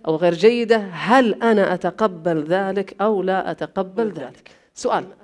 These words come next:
إيش رأيكم؟ الطفل عنده تقبل ذات ولا ما عنده؟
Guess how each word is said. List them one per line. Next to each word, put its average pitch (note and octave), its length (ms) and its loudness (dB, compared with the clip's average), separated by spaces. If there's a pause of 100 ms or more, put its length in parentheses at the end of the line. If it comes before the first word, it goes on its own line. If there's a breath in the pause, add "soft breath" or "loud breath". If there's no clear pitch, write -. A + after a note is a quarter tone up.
(1400)
إيش F#3+ 120 -8
رأيكم؟ E3+ 320 0
الطفل F3+ 540 -2
عنده F#3 180 0
تقبل F3+ 460 -2
ذات F#3+ 240 -2
ولا E3 100 -4
ما D3 100 -2
عنده؟ A#2 300 -10